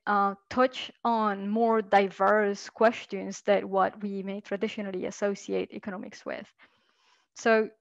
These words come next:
just to give a few examples, I chose two that I think are very, uh, telling. The first one is the research agenda that have, has been developed by, um, Voigtlander and Voigt on,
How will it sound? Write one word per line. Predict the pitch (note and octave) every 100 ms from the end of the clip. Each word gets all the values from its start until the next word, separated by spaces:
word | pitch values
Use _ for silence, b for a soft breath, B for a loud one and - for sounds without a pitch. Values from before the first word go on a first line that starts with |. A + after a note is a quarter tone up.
| -
just | G#3 B3 -
to | D4
give | C4+ B3+ A3+ - -
a |
few | - G3
examples, | F#3+ E3 F3 F#3+ F#3 - - _ _ _ _ _ _ _ _ -
I | G#3+ G3+ G3+
chose | - B3 A3+ A3
two | - G3 F#3+
that | F#3+ F3+
I | F#3+
think | - F#3+
are | - F#3
very, | - F3+ F#3+ F#3 - -
uh, | F#3+ F#3 -
telling. | G#3+ - - A3+ - B B B B B B -
The |
first | G#3+ C#4 E4+ - A3
one | F3 E3+ A3+ -
is | G#3+ G3+ G3+
the | G3+
research | A3+ B3 C4+ C4
agenda | A#3+ F#3+ F3+ F#3 F#3+ G3+ -
that | F#3+
have, | G#3 G3 - F3+
has | G#3+ G#3
been | A3+
developed | G#3 F3+ F3+ F#3 -
by, | F#3+ F#3 F#3 -
um, | F3+ F3+ - - -
Voigtlander | - G#3+ G#3 G3 F#3+ F3+
and | F#3+
Voigt | - D#4 B3+ A3+ - _ b b b _ B3
on, | B3 A#3+ A#3